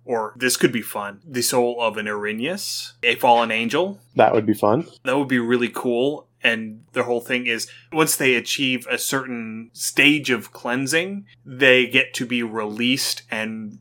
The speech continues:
Speaker 1: reborn as a diva, as a proper angel, as their redemption arc.
Speaker 2: I could see that.
Speaker 1: So you end up getting a redemption arc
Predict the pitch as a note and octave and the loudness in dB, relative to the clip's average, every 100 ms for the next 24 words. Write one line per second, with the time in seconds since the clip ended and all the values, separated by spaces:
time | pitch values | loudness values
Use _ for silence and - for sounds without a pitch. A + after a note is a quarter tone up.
0 | A2 B2 A#2 A#2+ A#2+ B2 B2 B2 C3+ A#2+ | -2 0 0 0 2 4 2 2 0 0
1 | A2 A#2 A#2 C3+ D3+ B2 A#2+ A2 G#2 A#2+ | -2 0 2 2 0 0 0 0 -2 -2
2 | A2 A#2+ A2 A#2 B2 B2 D#3 E3+ - _ | -2 -2 -2 -2 0 -2 -2 -4 -10 _
3 | - B2+ A#2+ B2 A#2 A2+ G#2 A#2 A#2+ - | 2 2 4 4 4 2 -2 -2 -2 -6
4 | C#3+ C#3+ C#3 _ C3+ C3 - - - _ | -8 -10 -14 _ -2 -2 -2 -14 -20 _
5 | - D#3+ - - A2+ G2+ A2 - - - | 0 2 0 -2 0 4 2 2 -6 -2
6 | D#3 D3 C#3 C3+ B2+ C3 C3 B2 A#2 A2+ | 2 4 2 0 2 4 4 2 0 0
7 | G#2+ C3 C#3 C3+ B2 A#2+ A#2+ | 0 0 0 -4 -2 -2 -2